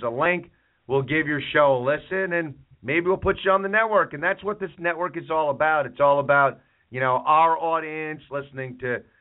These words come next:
other people's shows and other people's shows coming on to our show, and it's just kind of this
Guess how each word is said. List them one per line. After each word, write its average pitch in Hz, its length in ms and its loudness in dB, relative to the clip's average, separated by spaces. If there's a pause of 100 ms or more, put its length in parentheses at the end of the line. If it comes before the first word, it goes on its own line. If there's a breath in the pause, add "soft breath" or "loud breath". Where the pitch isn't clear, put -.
other 180 260 2
people's 170 400 -6 (100)
shows 165 340 0
and 135 100 -6
other 147 160 -2
people's 151 400 -10
shows 147 260 -2
coming 139 240 -4
on 123 160 -4
to 110 60 -6
our 170 320 0 (100)
show, 165 380 0
and 117 180 -8 (320)
it's 127 160 -14
just 135 200 -14
kind 143 200 0
of 139 80 -2
this 135 140 -4